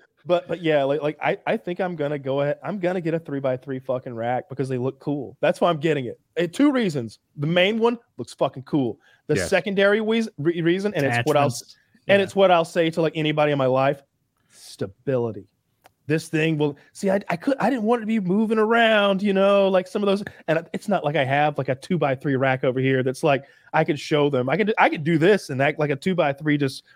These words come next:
Speaker 2: waves in the wind.
Speaker 3: Dude, you, you,
Speaker 2: They'll buy
Speaker 3: my,
Speaker 2: it.
Speaker 3: my three-by-three upright Titan tall cage,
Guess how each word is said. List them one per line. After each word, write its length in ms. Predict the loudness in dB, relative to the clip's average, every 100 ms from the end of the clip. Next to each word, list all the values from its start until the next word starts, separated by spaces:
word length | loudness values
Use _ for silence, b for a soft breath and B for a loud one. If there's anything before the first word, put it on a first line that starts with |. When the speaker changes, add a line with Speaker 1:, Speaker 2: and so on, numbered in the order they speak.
| b
Speaker 2:
waves 520 | -4 2 2 2 2
in 80 | 0
the 100 | 2
wind. 560 | 2 2 2 0 -4 -4 0
Speaker 3:
Dude, 260 | 4 4 4
you, 240 | 2 2
you, 640 | 2 2 4 4 2 -2 -10 _ _ _ _ _
Speaker 2:
They'll 140 | -2 2
buy 120 | 2
Speaker 3:
my, 140 | 4 2
Speaker 2:
it. 80 |
Speaker 3:
my 200 | 4 2 2
three-by-three 1160 | 0 2 4 4 2 0 -2 0 2 2 0 -6 -2
upright 680 | -2 -2 0 2 2 2 -2 _ _ -12
Titan 560 | -2 0 2 0 -2 -2
tall 440 | -2 0 0 -2
cage, 600 | -2 0 2 2 -2 -6